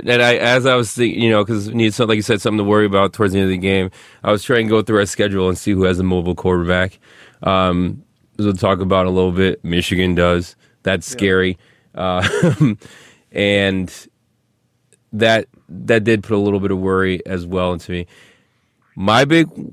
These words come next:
Speaker 1: well, my hypothetical worry,
Speaker 2: Yeah.
Speaker 1: um, and maybe it's not hypothetical, but our run game did not look all that effective. Um, our, yeah, our run game did not look all that effective, uh, throughout the game, and, uh,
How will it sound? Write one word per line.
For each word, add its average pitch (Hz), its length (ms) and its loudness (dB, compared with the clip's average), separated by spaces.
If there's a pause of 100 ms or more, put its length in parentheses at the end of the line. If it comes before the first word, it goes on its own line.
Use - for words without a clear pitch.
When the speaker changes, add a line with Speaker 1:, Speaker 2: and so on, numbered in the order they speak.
(260)
Speaker 1:
well, 113 260 0 (320)
my 117 260 2
hypothetical 127 760 0
worry, 196 400 2 (180)
Speaker 2:
Yeah. 123 160 -10 (400)
Speaker 1:
um, 107 640 0
and 107 100 -4
maybe 107 200 2
it's 104 80 -4
not 113 140 0
hypothetical, 110 500 0
but 110 320 -2
our 110 160 2
run 135 240 2
game 131 260 0
did 113 140 0
not 110 200 0
look 107 240 -2
all 107 200 0
that 101 160 2
effective. 127 600 -4 (1040)
Um, 95 520 0 (440)
our, 110 120 0
yeah, 110 180 2
our 101 80 2
run 117 160 4
game 120 160 2
did 104 120 -2
not 113 160 0
look 113 160 -2
all 107 160 0
that 107 120 4
effective, 104 600 -2 (320)
uh, 101 140 -2
throughout 113 340 0
the 113 80 -2
game, 98 400 0 (440)
and, 104 600 0 (420)
uh, - 100 -12